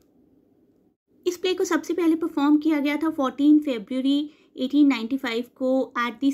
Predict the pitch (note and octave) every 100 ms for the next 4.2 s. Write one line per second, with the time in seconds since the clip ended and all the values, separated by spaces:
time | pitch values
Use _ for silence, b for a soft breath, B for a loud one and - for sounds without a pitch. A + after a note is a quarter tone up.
0 | - C#4 D4 D4 C4+ C4 C4+ B3 B3+ B3+
1 | C4 A3 F#3 F#3 - - B B B -
2 | E4 G#4 G#4+ G#4+ D4+ B3+ C#4+ D#4+ D#4+ D4
3 | D4 D#4 D#4 C#4 A#3+ G3+ G3+ C4+ D4 D4
4 | - -